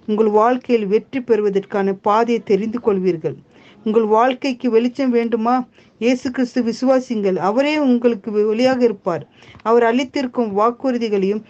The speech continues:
நம்பிக்கையும் வேதம் வாயிலாக பெற்றுக்கொள்ளலாம். உங்கள்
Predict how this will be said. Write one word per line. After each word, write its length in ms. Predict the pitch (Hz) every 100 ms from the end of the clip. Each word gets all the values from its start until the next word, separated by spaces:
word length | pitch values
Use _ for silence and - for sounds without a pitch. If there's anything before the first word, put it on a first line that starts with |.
| - -
நம்பிக்கையும் 600 | 214 240 277 254 247 240
வேதம் 500 | 208 240 262 269 240
வாயிலாக 680 | 208 220 233 220 208 202 254 - _ _ -
பெற்றுக்கொள்ளலாம். 680 | 233 285 254 233 208 180 -
உங்கள் 320 | 202 196